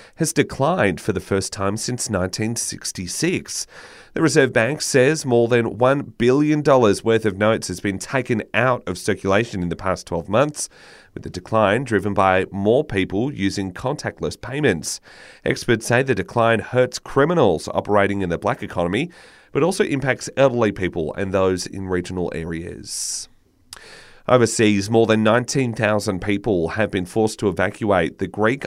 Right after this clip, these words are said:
island of Rhodes as bushfires continue to burn. It's the largest evacuation operation in the country's history.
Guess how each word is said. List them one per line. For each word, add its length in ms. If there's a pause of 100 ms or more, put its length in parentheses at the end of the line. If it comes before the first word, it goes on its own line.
island 400
of 140
Rhodes 580 (340)
as 120
bushfires 800
continue 480
to 160
burn. 480 (340)
It's 180
the 300
largest 640
evacuation 640
operation 840
in 140
the 60
country's 440
history. 640